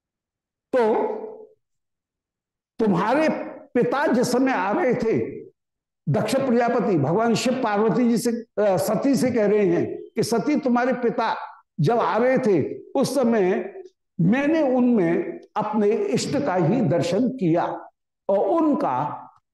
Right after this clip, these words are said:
मानसी उपचार के द्वारा मैंने सेवन किया।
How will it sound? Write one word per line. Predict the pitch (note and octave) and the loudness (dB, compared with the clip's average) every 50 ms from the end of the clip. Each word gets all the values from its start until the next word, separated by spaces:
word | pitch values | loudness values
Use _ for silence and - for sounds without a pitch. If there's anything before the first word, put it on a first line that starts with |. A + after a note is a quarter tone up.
| _ _ - | _ _ 0
मानसी | E3+ E3 F#3+ G#3 G#3+ A#3 B3+ C4+ B3 B3 C4+ C4+ G4 G4+ F#4+ E4 | 2 4 4 4 4 4 4 4 4 4 4 4 4 4 4 2
उपचार | C4 - - - A#3+ G#3+ D#3+ F3 F#3 D#3 | 0 -2 -2 -2 0 0 0 0 0 -2
के | - - A3+ F3+ D3 B2+ | 0 0 0 0 0 0
द्वारा | A#2+ E3+ F3 E3+ E3 F3 F#3 F3+ C#3+ C#3 C#3 C#3+ - - C3+ - - _ - | 0 0 0 0 0 0 0 0 0 0 0 -2 -4 -6 -12 -16 -18 _ -4
मैंने | E3 D3+ F3+ E3+ D3+ C#3+ D3 E3 F#3+ | 0 0 2 2 2 2 2 0 0
सेवन | - - - D#3+ C#3 B2+ C#3 C#3 G#3 | -2 -2 -2 0 0 0 0 0 -2
किया। | - - - A#2+ G#2+ F2 - - - _ | -4 -4 -4 -6 -6 -6 -8 -14 -16 _